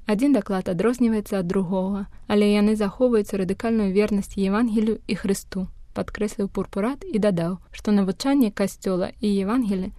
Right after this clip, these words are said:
займаюць у іх цэнтральнае месца. У іх прысутнічае міласэрнасць, але міласэрнасць у праўдзе, адзначыў ён. Кардынал Пэл перакананы, што пасля апублікавання дакладаў малых груп сітуацыя стане больш зразумелай, і гэта лінія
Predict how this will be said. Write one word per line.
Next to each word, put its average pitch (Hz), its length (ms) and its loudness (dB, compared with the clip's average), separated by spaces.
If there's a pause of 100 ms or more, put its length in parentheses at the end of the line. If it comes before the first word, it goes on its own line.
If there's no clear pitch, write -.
(200)
займаюць 220 560 2
у 214 80 2
іх 233 160 -4
цэнтральнае 196 560 0
месца. 180 480 -6 (400)
У - 20 8
іх 233 140 4
прысутнічае 220 720 0
міласэрнасць, 214 800 0 (100)
але 208 160 4
міласэрнасць 220 680 0
у 208 120 -6
праўдзе, 190 440 0 (180)
адзначыў 202 480 0 (180)
ён. 190 120 -2 (420)
Кардынал 208 480 2
Пэл 254 300 2 (100)
перакананы, 202 680 0 (200)
што - 220 -8
пасля 208 320 -2
апублікавання 208 720 0
дакладаў 196 420 0
малых 185 380 -2
груп 269 260 -2
сітуацыя 262 540 -2
стане 208 260 0
больш 220 320 2
зразумелай, 190 720 -2 (260)
і 208 80 2
гэта 202 240 0
лінія 220 400 2